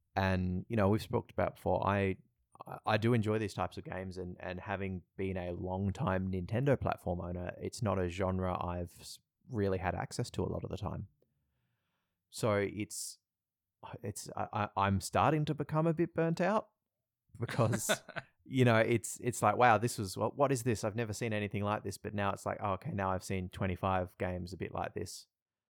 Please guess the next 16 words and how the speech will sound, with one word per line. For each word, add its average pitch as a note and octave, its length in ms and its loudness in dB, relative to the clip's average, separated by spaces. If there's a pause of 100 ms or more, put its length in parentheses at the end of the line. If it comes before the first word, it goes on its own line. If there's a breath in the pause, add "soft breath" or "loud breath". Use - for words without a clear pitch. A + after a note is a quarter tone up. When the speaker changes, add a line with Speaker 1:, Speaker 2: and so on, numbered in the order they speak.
(440)
Speaker 1:
But, A2 260 6 (540)
you B2+ 160 -6
know, A2+ 100 4
I G#2 100 4
still A#2+ 320 0
think G#2+ 300 -2
there's, G2 380 -4 (640)
there's F#2+ 160 -4
definitely G2+ 500 -2
room F#2+ 600 -2
there F2+ 380 -4 (240)
for, F#2+ 500 -4 (1300)
for - 100 -6
doing G#2+ 340 2
something F2 420 -6
or, F#2 160 -2